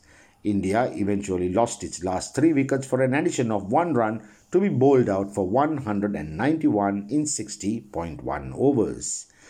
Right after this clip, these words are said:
Scores: India one hundred and ninety-one all out in sixty point one overs,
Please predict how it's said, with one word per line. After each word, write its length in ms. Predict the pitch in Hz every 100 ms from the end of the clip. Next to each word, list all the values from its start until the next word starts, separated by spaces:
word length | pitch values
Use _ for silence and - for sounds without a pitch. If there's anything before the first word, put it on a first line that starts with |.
| - - -
Scores: 520 | - - 135 175 170
India 460 | 127 117 120 131 -
one 260 | 110 131
hundred 280 | 131 110 104
and 100 | 101
ninety-one 480 | 113 110 107 107 107
all 240 | 95 107
out 260 | 127 180 202
in 80 | 104
sixty 320 | 104 98 104
point 300 | - 92 82
one 200 | 87 85
overs, 540 | 95 104 139 185 -